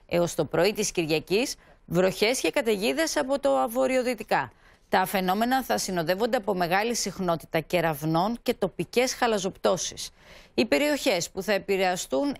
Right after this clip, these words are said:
είναι το Βόρειο Ιόνιο, η Ήπειρος, η Δυτική Μακεδονία και η Δυτική Στερεά. Και από αργά το απόγευμα η Βορειοδυτική Πελοπόννησος,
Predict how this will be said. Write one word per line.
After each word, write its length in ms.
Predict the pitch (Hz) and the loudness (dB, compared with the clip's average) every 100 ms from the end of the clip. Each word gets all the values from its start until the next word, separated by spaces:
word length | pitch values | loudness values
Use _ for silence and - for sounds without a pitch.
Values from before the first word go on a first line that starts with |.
| - | -4
είναι 420 | 247 240 180 143 | 0 0 0 -2
το 140 | - 156 | -2 -2
Βόρειο 360 | 147 202 202 | 0 2 4
Ιόνιο, 720 | 180 160 156 151 151 160 233 302 | 2 2 2 2 0 0 0 -2
η 220 | - 190 180 | 0 2 0
Ήπειρος, 640 | 160 170 170 254 311 - | 0 0 2 0 -2 -4
η 140 | - 208 | 0 0
Δυτική 420 | 185 175 160 202 | 0 -2 -2 0
Μακεδονία 720 | 240 254 254 208 175 170 202 | 0 0 0 0 0 2 0
και 160 | 262 254 | 0 0
η 120 | 220 | 0
Δυτική 420 | 185 180 180 269 | -2 -4 -4 -4
Στερεά. 540 | 269 - 285 240 185 - - _ - - - | -4 0 2 2 0 -4 -12 _ -20 -20 -4
Και 100 | 180 | -2
από 180 | - | 2
αργά 300 | 170 160 180 | 2 2 0
το 80 | 202 | 0
απόγευμα 800 | 247 - 190 170 170 160 220 269 | -2 0 0 0 -4 -2 0 0
η 60 | 247 | 0
Βορειοδυτική 600 | 214 202 190 175 170 180 | 2 2 2 -2 -4 -2
Πελοπόννησος, 840 | 160 143 123 185 220 - 302 - | -2 -2 0 0 0 0 -2 -4